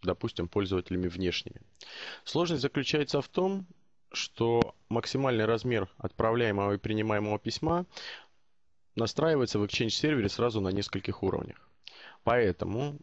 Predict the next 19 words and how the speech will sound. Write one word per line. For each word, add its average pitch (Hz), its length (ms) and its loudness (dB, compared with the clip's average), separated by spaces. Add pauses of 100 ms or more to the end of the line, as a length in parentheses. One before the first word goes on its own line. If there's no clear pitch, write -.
прежде 110 320 0
чем 104 520 0
увеличивать 101 800 0 (320)
дефолтный 98 520 2
размер 98 300 0
письма, 98 520 0
а 98 120 4
он, 104 140 2
я 95 140 2
напомню, 95 420 0
равен 95 240 2
десяти 92 300 -6
мегабайтам, 147 640 0 (420)
нам 170 220 2
необходимо 117 500 0
понять, 104 560 0 (400)
откуда 104 640 2
и 101 120 0
куда 101 540 0